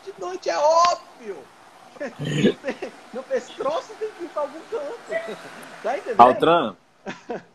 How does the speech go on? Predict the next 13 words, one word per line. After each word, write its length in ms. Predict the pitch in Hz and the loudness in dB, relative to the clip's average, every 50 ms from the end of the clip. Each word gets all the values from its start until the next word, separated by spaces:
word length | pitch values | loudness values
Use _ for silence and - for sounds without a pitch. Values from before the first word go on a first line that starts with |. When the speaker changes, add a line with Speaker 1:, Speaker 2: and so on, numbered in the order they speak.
| _ _ _ _ _ _ _ - | _ _ _ _ _ _ _ 4
Speaker 2:
Altran, 480 | 120 131 123 - 156 170 175 139 113 - _ _ _ | 6 6 6 4 0 -2 -2 -4 -6 -8 _ _ _
eu 180 | 139 135 139 143 | -2 2 4 4
acho 240 | 147 151 - - - | 4 4 0 -6 -10
que 220 | - 165 160 156 | -6 -6 -6 -6
também, 560 | 156 - 151 139 120 117 123 139 156 139 107 - _ _ _ _ | -4 -4 -6 -4 -4 -4 -6 -6 -8 -10 -12 -14 _ _ _ _
é, 400 | 107 110 110 107 107 107 107 107 - | -4 -2 0 0 0 -2 -4 -6 -8
o 80 | 123 | -10
que 100 | - - | -10 -8
você 200 | 135 131 - - | -8 -6 -6 -6
falou 220 | 139 - 135 131 143 | -4 -2 0 0 2
é 40 | 139 | 0
muito 280 | 127 120 135 147 - 160 | 0 -2 -6 -8 -10 -12
importante. 480 | - - 160 147 139 - 117 107 101 | -6 -4 -4 -4 -4 -6 -8 -10 -10